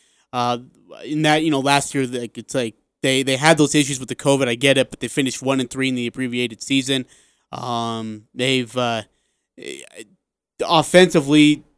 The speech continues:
they only averaged twenty-two points a game, about twenty-two points a game. And,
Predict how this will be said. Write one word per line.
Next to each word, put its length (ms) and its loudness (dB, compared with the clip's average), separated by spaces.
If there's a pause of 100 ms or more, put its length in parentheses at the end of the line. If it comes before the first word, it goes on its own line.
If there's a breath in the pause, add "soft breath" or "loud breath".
(100)
they 120 6
only 180 6
averaged 300 2
twenty-two 520 2
points 360 -4
a 40 -10
game, 380 -8
about 500 6
twenty-two 440 -2
points 380 -6
a 40 -10
game. 320 -10 (500)
And, 460 -4